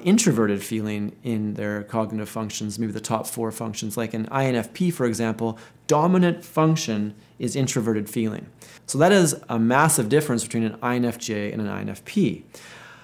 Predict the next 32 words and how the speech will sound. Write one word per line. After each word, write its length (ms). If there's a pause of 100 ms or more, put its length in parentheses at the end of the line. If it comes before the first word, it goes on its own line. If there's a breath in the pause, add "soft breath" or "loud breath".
(160 loud breath)
It 140
seems 460
to 140
me 180
that 120
a 40
lot 480
of 100
I 120
N 80
F 120
Js 200
struggle 720
with 200
really 320
knowing 560
how 180
they 140
feel, 380
knowing 560
who 180
they 160
are, 260
and 140
it's 240
like 200
this 200
constant 720
battle 380
between, 640
it's 140
like 180